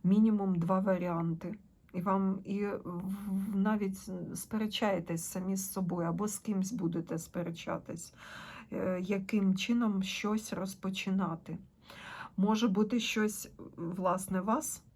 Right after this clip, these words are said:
торкається, а може бути ситуація, коли когось це буде торкатись, і вам треба зрозуміти, як правильно вчинити. Це коли треба щось,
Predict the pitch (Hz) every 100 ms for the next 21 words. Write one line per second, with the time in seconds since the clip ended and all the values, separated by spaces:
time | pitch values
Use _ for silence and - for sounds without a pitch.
0 | _ - 190 185 175 175 170 - 180 185
1 | 226 269 233 214 226 240 220 196 190 196
2 | 226 226 202 196 202 208 214 208 - 196
3 | 202 190 185 - 165 214 170 170 165 175
4 | 160 - 160 160 160 165 160 160 170 170
5 | 170 175 165 - - - - - - -
6 | 180 180 185 190 202 214 190 185 190 -
7 | 190 180 175 170 180 175 - 202 190 175
8 | 170 170 214 - _ - - - - _
9 | _ _ _ _ _ _ _ - 202 -
10 | 220 220 - _ - 208 226 226 220 -
11 | 214 220 196 196 - - 226 269 - -